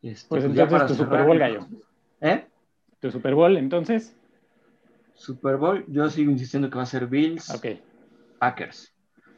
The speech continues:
Speaker 1: Pienso. Me gustaría que fuera Tampa, la neta, por también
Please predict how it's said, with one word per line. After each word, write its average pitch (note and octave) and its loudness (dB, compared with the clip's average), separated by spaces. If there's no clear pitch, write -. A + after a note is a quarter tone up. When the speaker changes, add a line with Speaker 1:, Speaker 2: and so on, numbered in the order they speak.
Speaker 1:
Pienso. G#2 -4
Me B2 -2
gustaría C3 2
que A#2+ -8
fuera A#2 -2
Tampa, D#3+ -2
la A#2 -12
neta, B2+ -6
por A#2+ -10
también A#2 -6